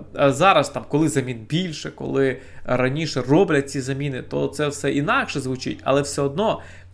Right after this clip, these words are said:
е, важливо виходити в стартовому складі, тому що ти на установці, ти в роздягальні перед матчем, а не там розминаєшся, коли стартовий склад пішов уже готуватися до виходу на поле. Е, тому ти більш такий важливий член команди,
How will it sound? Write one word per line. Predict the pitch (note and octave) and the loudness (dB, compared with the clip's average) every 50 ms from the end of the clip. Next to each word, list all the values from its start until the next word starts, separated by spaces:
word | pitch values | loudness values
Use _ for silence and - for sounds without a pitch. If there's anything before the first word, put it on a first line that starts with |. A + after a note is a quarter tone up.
| - B2+ B2+ B2 B2 | -16 -14 -12 -8 -8
е, | B2 A#2+ B2+ B2 - - - | -8 -6 -6 -8 -8 -8 -8
важливо | - B2+ C#3+ C#3 C3+ - D3+ G3+ B3 B3+ G3+ D3+ - - - | -2 2 2 2 2 2 2 2 2 4 4 2 2 0 -2
виходити | C#3+ D3 C#3+ - - G3+ D#3+ D#3 D3 D#3 | -2 -2 0 2 0 0 0 0 -2 -4
в | D3+ - | -6 -2
стартовому | - - D#3 D3+ C#3+ - C#3+ C3 B2+ B2+ | 2 2 4 4 2 0 -4 -8 -6 -8
складі, | - - - G3 B3 B3 G#3 | -4 0 2 2 4 2 0
тому | - C#3 D3 F3 E3 | -2 -2 -4 -4 -4
що | - - C3+ | -4 -6 -8
ти | - - G#3+ A3+ A3 G#3+ - - - - - | -6 -4 -2 -2 -2 -2 -4 -10 -16 -8 -2
на | D#3 G3 | 2 2
установці, | G#3+ G#3 - - G3 D#3 C#3+ D3 C#3+ C#3 C#3 - - - C3+ | 2 2 0 0 -2 -2 0 0 -2 -2 -4 -6 -6 -8 -4
ти | - G3+ G#3 | 0 0 2
в | G3+ | 4
роздягальні | A3 A3 F#3+ D3 C#3+ - F3 D3 C3 C#3 D3+ D#3+ D#3+ D3+ C#3+ C#3 C#3 | 4 4 4 4 2 0 -2 -2 0 2 4 4 6 4 4 2 -2
перед | C#3 - D3+ C#3+ C#3+ C3+ C3 A#2+ C#3 | -2 -2 0 0 0 0 -2 -2 -2
матчем, | D3 D3+ C#3+ C3 C3 - - C#3+ C3 - - - - - | 0 2 2 2 0 -2 -4 -6 -6 -6 -10 -16 -12 -6
а | - C3+ | -2 0
не | C#3 C#3+ C#3 | 2 2 2
там | C#3 C#3 B2+ B2 | 2 0 0 2
розминаєшся, | C#3 C3 B2+ C#3 D3+ C#3+ D3+ D#3 D3 C3 B2+ - C3 - | 2 2 2 2 2 2 4 4 4 4 2 0 -4 -4
коли | - C#3 C#3 C3+ | -2 -2 -2 -2
стартовий | C3+ C3+ C#3+ C#3 - - - C3 C3+ C3+ | 0 0 0 0 0 -2 -4 -4 -4 -4
склад | - - C3+ - - - | -2 -2 -2 -2 -2 -4
пішов | C3+ - - C#3 C3+ C3+ | -10 -6 -4 -2 -2 -2
уже | C3 A#2 B2+ | -2 -2 -2
готуватися | B2 B2 B2 - C#3 C3+ C3 C3+ C3+ - - - C3 | -2 -2 -2 -2 0 0 0 0 -2 -2 -6 -8 -4
до | B2+ C3+ | -4 -2
виходу | C3 C3+ - D3 C3 C3+ | -4 -4 -4 -4 -4 -2
на | C3 C3+ | -4 -4
поле. | C3 - - C#3+ C#3 C3 C3 C3+ C3 - - - - - - | -4 -2 0 2 2 2 2 0 -4 -8 -12 -16 -14 -6 0
Е, | - D3 C#3+ C#3 | 4 4 4 6
тому | C#3+ D#3 D3+ F3+ A#3 A3 | 4 2 2 2 2 0
ти | - - A3 A3+ G#3 - - - - - - - C#3 B2+ B2+ | 0 2 0 0 0 -2 -6 -14 -16 -12 -8 -6 -6 -2 -2
більш | F#3+ F#3 D#3+ - | -2 -2 -2 -4
такий | - C3+ D3+ C#3+ | -6 -4 -2 -2
важливий | A#2+ B2+ A#2 - C#3 E3+ F3 - - - - - - - | -2 -2 -2 0 2 2 2 2 0 -4 -8 -12 -12 -8
член | - - D3+ C#3 C3+ | -2 2 2 2 2
команди, | - - A#2+ - D3+ G#3 D4 C#4+ C#4 B3 | 0 -4 -6 -4 -2 -2 -2 -2 -4 -6